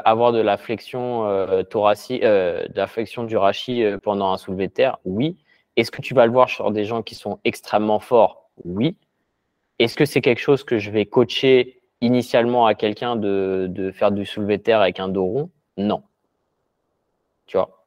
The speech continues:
je pense que tu peux un peu simplifier le débat, euh, comme ça. C'est-à-dire que tu peux créer avec de l'exposition à,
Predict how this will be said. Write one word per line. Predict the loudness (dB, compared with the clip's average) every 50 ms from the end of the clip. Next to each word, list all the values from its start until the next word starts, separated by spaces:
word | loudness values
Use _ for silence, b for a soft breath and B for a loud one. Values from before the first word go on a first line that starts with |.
| _ _ _
je | -8 -8 -6
pense | -4 -2 -2 -2 -2 -2
que | -2 0 2 2 2 2 2 0 -2 -4
tu | -8 -4
peux | 0 0
un | 2 2
peu | 0 -2 -6
simplifier | -6 -4 -6 -6 -6 -8 -8 -4 -2 0
le | 0
débat, | 2 2 4 6 8 8 8 8 6
euh, | 4 2 2 0 -2 -4 -6 -6
comme | -6 -6 -4
ça. | -2 -4 -4 -4 -6
C'est-à-dire | -8 -8 -4 -2 -2 -2 0
que | 0 -2 -2 -2 b b b b b b b b _ _ _
tu | -10 -10 -10
peux | -10 _ -4 -4 -4
créer | -4 -6 -2 2 4 4 6 6 6 4 2 2 0
avec | 0 0 0 0
de | 0 -2
l'exposition | 0 0 0 -2 -2 -4 -4 -2 -2 -2 -2 -6 -8 -8 -8 -6 -6 -4 -4 -4 -6 -6 -4
à, | -2 0 2 2 2 2 0 -2 -4 -8